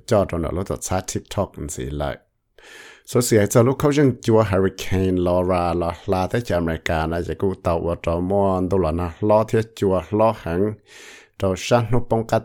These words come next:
tế này lúc sang Louisiana, trong nó Wednesday làวันพุธ dư phân thọ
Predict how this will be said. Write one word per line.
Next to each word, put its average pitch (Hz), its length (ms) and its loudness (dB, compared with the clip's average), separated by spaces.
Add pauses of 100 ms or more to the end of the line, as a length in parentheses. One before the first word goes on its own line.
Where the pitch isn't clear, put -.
tế 104 140 2
này 92 140 2
lúc 98 140 0
sang 87 280 -4
Louisiana, 80 840 -2
trong 80 200 -4
nó 101 100 -2
Wednesday 101 540 -2
là 71 80 -4
วั 71 100 -6 (100)
น - 20 -10 (140)
พุ - 60 -18 (120)
ธ - 40 -10 (100)
dư 92 220 -4
phân 80 440 -8 (160)
thọ - 100 -8